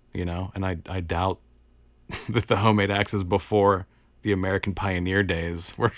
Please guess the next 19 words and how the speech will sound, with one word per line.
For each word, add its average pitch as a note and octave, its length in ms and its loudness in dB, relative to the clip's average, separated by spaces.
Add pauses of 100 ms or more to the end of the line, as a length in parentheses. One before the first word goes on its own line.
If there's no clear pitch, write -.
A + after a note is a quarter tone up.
(180)
were A#2+ 140 2
of G#2+ 120 -2
sound G#2+ 520 0 (340)
quality, G2+ 560 6
and G2 100 2
then F#2+ 140 2
suddenly F#2+ 840 4
in F#2+ 220 -4
the, G2 320 -2
<laughs> - 0 -
you B2+ 140 2
know, G2+ 200 2
we, G#2 220 0
yeah. F#2 280 -4
So G2+ 180 -4
I G2+ 100 0
think C#3+ 240 0
this A2 160 -2
phrase G2 480 0